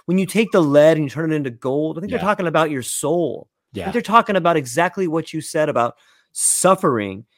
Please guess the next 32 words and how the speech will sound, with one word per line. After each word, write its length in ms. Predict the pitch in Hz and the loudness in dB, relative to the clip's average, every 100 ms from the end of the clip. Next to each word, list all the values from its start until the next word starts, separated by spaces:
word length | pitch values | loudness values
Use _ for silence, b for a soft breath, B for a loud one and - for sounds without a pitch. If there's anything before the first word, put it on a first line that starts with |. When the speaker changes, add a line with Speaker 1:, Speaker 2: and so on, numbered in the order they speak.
| _ - | _ -8
Speaker 1:
and 80 | 147 | 0
how, 340 | 180 180 165 b b b b _ - | 4 4 2 b b b b _ -6
yeah, 240 | 175 233 | 4 6
you 160 | 208 180 | 6 2
probably 220 | 202 247 | 0 0
wanna 180 | 233 208 | 2 0
kill 260 | - 190 | -2 -2
yourself 560 | 220 196 - 123 107 - | 0 -2 0 0 0 -2
'cause, 180 | 175 - | -6 -2
<laughs> 280 | 208 202 170 | 0 0 2
'cause 160 | 175 | 0
you 140 | 175 156 | 2 0
hate 240 | 170 214 | 2 0
it. 140 | 131 147 | -2 -4
You 80 | |
hate 180 | 147 254 | -4 0
yourself 360 | 247 - 143 117 | -2 0 -2 -2
Speaker 2:
Mm-hmm. 60 | |
Speaker 1:
sometimes, 520 | 127 123 120 117 113 - | -4 -8 -10 -12 -12 -14
but 120 | 147 | -10
guess 220 | 226 - | -8 -2
what? 320 | 254 214 - _ _ _ _ _ _ _ - | 0 2 0 _ _ _ _ _ _ _ -6
That's 160 | - - | -6 -6
part 360 | - - 247 | -10 0 0
of 60 | 202 | 2
the 60 | |
journey. 680 | 151 120 165 233 240 127 98 101 | -4 0 2 2 0 -4 -8 -12
Like, 140 | 156 | -8
yeah, 340 | 185 220 254 180 | 0 2 4 2
Speaker 2:
Mm-hmm. 80 | 190 | 0
Speaker 1:
okay, 200 | 240 208 | -2 -4
good. 460 | 139 254 226 110 | 0 6 6 4